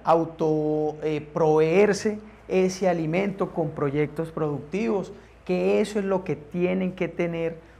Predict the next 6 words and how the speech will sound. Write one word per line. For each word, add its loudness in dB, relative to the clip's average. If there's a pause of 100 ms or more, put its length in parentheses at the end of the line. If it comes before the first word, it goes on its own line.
(160)
hoy 4
los -2
programas -4 (260)
como -2 (340)
Buen 2
Comienzo, -4